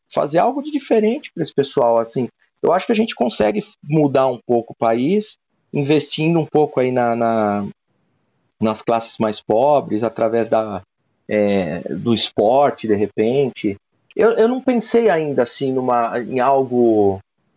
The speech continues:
é, concreto. É um sonho, né? Mas é algo que eu preciso ainda sentar e colocar no papel, pensar um pouco melhor, né?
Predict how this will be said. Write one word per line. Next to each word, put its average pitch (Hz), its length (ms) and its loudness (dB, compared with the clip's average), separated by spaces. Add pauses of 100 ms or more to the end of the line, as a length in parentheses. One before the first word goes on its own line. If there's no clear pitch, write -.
é, 104 760 0 (100)
concreto. 117 960 -2 (200)
É 139 160 0
um 220 160 2
sonho, 226 640 0 (600)
né? 151 300 -2 (200)
Mas 175 760 -2 (460)
é 147 140 2
algo 190 260 0
que - 100 -2
eu 214 60 0
preciso 208 340 -8
ainda 196 380 0
sentar 165 600 -2
e 151 40 -8
colocar 143 420 -2
no 143 120 -8
papel, 131 760 0
pensar 127 300 -2
um 127 60 -2
pouco - 260 -4
melhor, 113 480 4
né? 120 200 -2